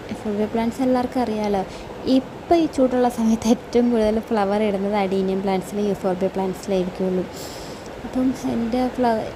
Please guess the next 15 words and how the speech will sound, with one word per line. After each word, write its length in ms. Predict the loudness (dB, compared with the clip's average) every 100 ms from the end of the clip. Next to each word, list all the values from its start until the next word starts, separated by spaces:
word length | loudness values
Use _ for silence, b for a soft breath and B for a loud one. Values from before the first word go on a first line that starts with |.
| -2
വീട്ടിലിപ്പോൾ 480 | 0 2 0 -2 -2 -2 -2
എൻ്റെ 160 | 0 2
വീട്ടിൽ 180 | 2 0
ഏറ്റവും 200 | 0 0 0
കൂടുതലുള്ള 260 | 2 0 0
പ്ലാന്റ് 300 | 0 0 0
ആയതുകൊണ്ട് 420 | 0 2 0 0 -2
തന്നെ 160 | -2 0
നിറച്ച് 320 | 0 -2 -2 -2
ഇപ്പോൾ 120 | -4 -2
പൂത്ത് 260 | -2 -2 -4
നിൽക്കുകയാണ്. 360 | -4 -4 -2 0
അടുത്തത് 320 | -2 0 2 2
ഇതുപോലൊരു, 560 | 2 0 0 0 0 0 -4 B B B B
ഒരു 120 | 0